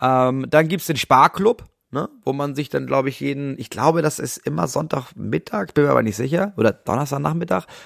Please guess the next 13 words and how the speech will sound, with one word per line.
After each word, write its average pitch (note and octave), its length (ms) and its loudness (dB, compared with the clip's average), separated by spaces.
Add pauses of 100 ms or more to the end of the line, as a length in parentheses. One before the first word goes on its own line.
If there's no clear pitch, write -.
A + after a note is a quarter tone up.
da D3 80 4
trifft - 300 0
man F3 140 0
sich F3+ 260 -2 (220)
und C3+ 140 -2
dann C3+ 180 0
tut E3+ 200 0
man C3+ 140 2
was C#3+ 180 2
in C3 120 -6
so B2 80 -2
ein A#2+ 160 -2
Sparschwein, E3 680 2